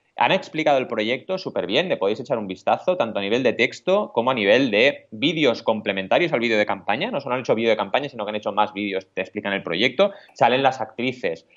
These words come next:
salen personas, evidentemente ellos, explicando el proyecto.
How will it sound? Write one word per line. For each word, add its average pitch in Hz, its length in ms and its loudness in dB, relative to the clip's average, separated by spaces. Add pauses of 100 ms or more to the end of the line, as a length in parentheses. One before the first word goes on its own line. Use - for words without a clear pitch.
salen 127 260 4
personas, 127 540 2
evidentemente 104 580 -2
ellos, 113 360 -2 (180)
explicando 113 460 -2
el 156 80 -2
proyecto. 101 560 0